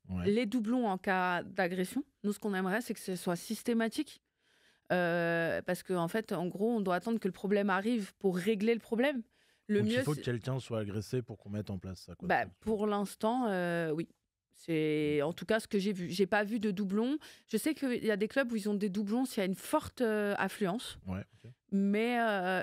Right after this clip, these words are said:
Speaker 2: j'ai pas vu de doublons, euh, mis en place systématiquement et je trouve que c'est très important parce que, comme je dis toujours, euh, on a des devoirs envers la société,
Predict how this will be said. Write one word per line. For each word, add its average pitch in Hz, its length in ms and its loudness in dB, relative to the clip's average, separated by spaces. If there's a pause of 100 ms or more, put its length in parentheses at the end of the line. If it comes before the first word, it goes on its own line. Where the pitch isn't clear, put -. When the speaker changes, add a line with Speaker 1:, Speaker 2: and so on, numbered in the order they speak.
Speaker 2:
j'ai 196 220 0
pas 226 240 2
vu 233 160 -4
de 226 140 0
doublons, 214 640 0
euh, 190 400 2
mis 202 200 2
en 202 80 0
place 233 240 -2
systématiquement 226 720 -2
et 208 120 0
je - 100 -10
trouve - 160 -10
que 220 80 0
c'est 202 220 0 (380)
très 277 360 0
important 226 560 0 (420)
parce 202 160 2
que, 226 120 -2
comme 240 220 4
je 226 120 0
dis 208 160 2
toujours, 240 420 2
euh, 190 120 4
on 202 100 0
a 190 80 2
des 202 120 0
devoirs 226 360 0
envers 202 180 0
la 190 120 0
société, 208 420 -2